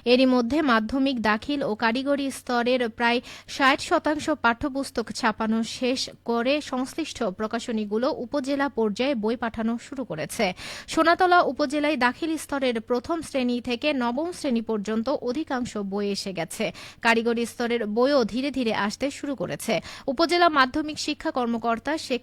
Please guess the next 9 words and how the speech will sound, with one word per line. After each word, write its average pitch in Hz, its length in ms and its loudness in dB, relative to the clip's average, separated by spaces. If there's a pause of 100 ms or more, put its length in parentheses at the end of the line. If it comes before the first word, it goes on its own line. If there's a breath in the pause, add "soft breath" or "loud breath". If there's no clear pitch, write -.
(100)
নাজমুল 233 480 -2
ইসলাম 220 420 -2
বলেন, 208 340 0 (300 loud breath)
দু 247 80 2
হাজার 247 260 2
ছাব্বিশ 247 460 0
সালের 302 240 2
পাঠ্যপুস্তক 269 680 -4 (100)
পৌঁছাতে 262 560 -4